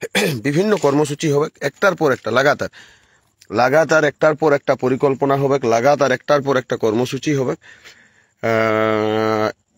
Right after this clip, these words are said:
এটা ততদিন পর্যন্ত চলতে থাকবে যতদিন পর্যন্ত না, আহ, আমরা আমাদের কাঙ্ক্ষিত লক্ষ্যে পৌঁছাতে পারছি।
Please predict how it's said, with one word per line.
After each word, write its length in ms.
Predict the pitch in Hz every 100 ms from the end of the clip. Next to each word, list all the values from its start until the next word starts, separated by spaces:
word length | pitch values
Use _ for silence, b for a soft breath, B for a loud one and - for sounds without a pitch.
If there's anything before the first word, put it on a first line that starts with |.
| _ _ _
এটা 160 | 131 143
ততদিন 420 | 135 131 143 160
পর্যন্ত 400 | 151 143 151 147
চলতে 340 | 139 131 123
থাকবে 280 | 135 123 151
যতদিন 420 | 185 123 127 135
পর্যন্ত 420 | 131 120 131 127
না, 100 | 127
আহ, 1200 | 165 - _ _ _ _ _ _ 113 113 113 110 -
আমরা 200 | 120 123
আমাদের 240 | 123 131
কাঙ্ক্ষিত 360 | 120 117 123 127
লক্ষ্যে 320 | 117 - 127
পৌঁছাতে 380 | 117 110 117 101
পারছি। 320 | 90 -